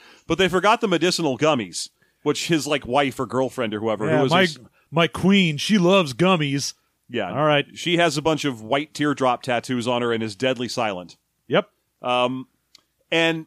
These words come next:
Speaker 1: so, but, but eventually you, they're just like, "What? Go, come on, man. You didn't do this right. You forgot the gummies, man. What am I supposed to, my queen loves her medicinal gummies." And he's like, "Oh, cr-, uh, what are we gonna," and he goes, "Yeah, don't worry about it."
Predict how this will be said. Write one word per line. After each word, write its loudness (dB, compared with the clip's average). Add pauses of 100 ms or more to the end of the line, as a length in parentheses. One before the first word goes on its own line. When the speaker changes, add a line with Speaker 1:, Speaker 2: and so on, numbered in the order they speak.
Speaker 1:
so, -8
but, -2
but 4
eventually 2
you, -4
they're 2
just -4
like, 0
"What? 0
Go, 4
come 0
on, 6
man. 2
You 2
didn't 0
do 2
this 2
right. 4
You 2
forgot 2
the -8
gummies, 2
man. 4
What 4
am -2
I 6
supposed -2
to, -10 (260)
my -4
queen 2
loves 4
her -2
medicinal 2
gummies." 2
And -6
he's -2
like, 0
"Oh, 0
cr-, -8
uh, -2
what 0
are 0
we -2
gonna," 0 (220)
and -6
he 2
goes, 2
"Yeah, 6
don't 4
worry 6
about 4
it." -2